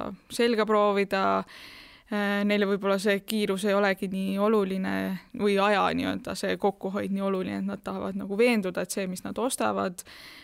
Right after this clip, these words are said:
et, äh, see ka kohe sobiks ja et nad võib-olla saaksid nagu otse kellegiga näost näkku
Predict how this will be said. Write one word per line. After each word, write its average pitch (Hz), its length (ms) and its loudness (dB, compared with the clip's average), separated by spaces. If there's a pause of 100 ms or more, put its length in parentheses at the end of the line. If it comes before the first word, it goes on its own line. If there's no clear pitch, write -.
(160)
et, 196 440 -6
äh, 190 720 -2
see 196 140 0
ka 190 100 0
kohe 208 320 2
sobiks 254 680 -2
ja 190 180 2
et 190 80 -4
nad 190 160 -4
võib-olla 190 360 -2
saaksid 185 440 -6
nagu 185 240 -4
otse 202 340 -2
kellegiga 185 420 -4
näost 190 400 -2
näkku 185 460 -6